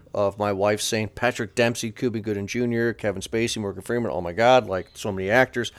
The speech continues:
Uh, we were interested to see what this movie was gonna do, because traditionally when you have a lot of these great actors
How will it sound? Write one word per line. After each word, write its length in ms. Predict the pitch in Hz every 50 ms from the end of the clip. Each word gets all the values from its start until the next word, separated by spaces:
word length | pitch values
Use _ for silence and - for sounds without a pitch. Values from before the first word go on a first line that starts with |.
| - - - - - - - - -
Uh, 180 | - 101 110 113 110
we 120 | 110 131
were 80 | 117 -
interested 340 | 147 156 - 175 - - 165
to 80 | 156
see 140 | 139 - -
what 100 | 156 131
this 140 | 131 127 -
movie 220 | 131 131 123 123 131
was 160 | 113 117 110
gonna 220 | - 123 113 104
do, 440 | 95 92 101 - 120 113 95 87 82 -
because 260 | - 110 - - 110 -
traditionally 520 | - 127 117 117 147 147 - - - 147
when 160 | 135 127 123
you 140 | 113 107 107
have 480 | 101 143 156 156 151 151 151 139 - - _ - - - - - - - - - - - - -
a 80 | - 113
lot 400 | 110 110 113 117 127 135 147 147
of 160 | 147 135 120
these 220 | 113 127 117 104 -
great 300 | - 113 120 127 127 113
actors 720 | 110 110 110 110 107 - - 107 101 98 95 - - -